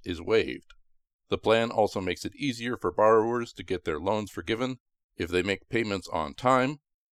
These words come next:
over a set number of years. The Congressional Budget Office estimated the plan would cost around two hundred and thirty billion dollars over the next ten years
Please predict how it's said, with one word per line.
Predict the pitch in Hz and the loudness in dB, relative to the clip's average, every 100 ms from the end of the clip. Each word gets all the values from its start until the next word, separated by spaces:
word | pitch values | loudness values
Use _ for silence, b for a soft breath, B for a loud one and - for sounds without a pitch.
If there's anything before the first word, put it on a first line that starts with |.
| - | -6
over | 98 101 107 - | -2 0 -2 -4
a | 110 | -6
set | 110 - 67 - | -4 -2 -4 -4
number | 78 69 65 | -12 -8 -10
of | 65 | -6
years. | 90 95 64 - - - _ _ _ _ _ _ _ _ - | -2 -2 -2 -10 -18 -20 _ _ _ _ _ _ _ _ -4
The | 98 | -4
Congressional | 98 98 107 101 101 87 | -2 4 6 6 0 -4
Budget | 78 117 123 101 | 6 6 6 4
Office | 78 73 98 - - | 2 2 -2 -4 -2
estimated | 104 - 98 87 82 | -2 -2 -2 -2 -2
the | - | -8
plan | - 101 98 104 | -6 -2 0 -2
would | 90 - | -6 2
cost | 104 92 - - | 2 2 -2 -4
around | 87 87 82 - | -2 -2 -4 -14
two | - 175 | -10 -6
hundred | 170 110 | -4 -6
and | 101 | -8
thirty | - 98 90 73 | -2 -2 -2 -2
billion | 101 127 147 107 | 2 2 2 2
dollars | 120 123 - - | 4 4 0 -10
over | 90 65 | -14 -12
the | 67 | -8
next | 76 - - | -8 -10 -8
ten | 107 87 | -4 -4
years | 82 80 127 - | -4 -6 -6 -10